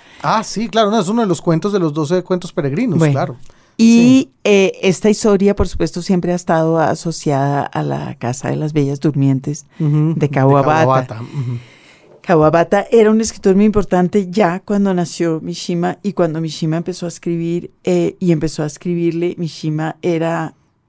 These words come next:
Speaker 1: Se
Speaker 2: un escritor
Speaker 1: llevaban
Speaker 2: que apenas empezaba.
Speaker 1: Claro, Kawabata tendría que tener unos treinta años más, una cosa así.
Speaker 2: Y Kawabata ya era una persona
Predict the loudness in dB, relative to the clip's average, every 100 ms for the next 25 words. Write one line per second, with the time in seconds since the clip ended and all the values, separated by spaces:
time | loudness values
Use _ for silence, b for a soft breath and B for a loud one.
0 | _ -8 -2 0 0 0 0 2 2 0
1 | 2 2 2 0 0 -2 -2 -4 -4 -2
2 | -4 -6 -8 -6 -2 -4 -4 -8 -6 -4
3 | -4 -2 -2 -2 -2 -2 0 -2 -2 0
4 | -2 -4 -10 -8 -10 -6 -6 -6 -6 -4
5 | -4 -2 -2 -2 -2 0 2 2 2 2
6 | 0 0 -2 -2 -2 0 0 -2 -4 -6
7 | -8 -4 -2 -2 -2 -2 -2 -4